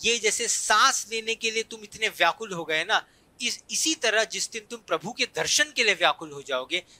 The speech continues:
दर्शन हो जाएंगे।" तो ऐसी स्थिति माँ की है।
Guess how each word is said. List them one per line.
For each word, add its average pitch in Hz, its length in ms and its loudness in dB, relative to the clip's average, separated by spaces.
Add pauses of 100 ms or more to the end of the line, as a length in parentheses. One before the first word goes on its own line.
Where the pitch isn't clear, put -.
(180)
दर्शन 151 360 -4
हो 120 60 -20
जाएंगे।" 113 380 -14 (340)
तो 226 200 -2
ऐसी 175 380 0
स्थिति 226 580 0 (340)
माँ 220 180 8
की 214 220 -4
है। 131 260 -10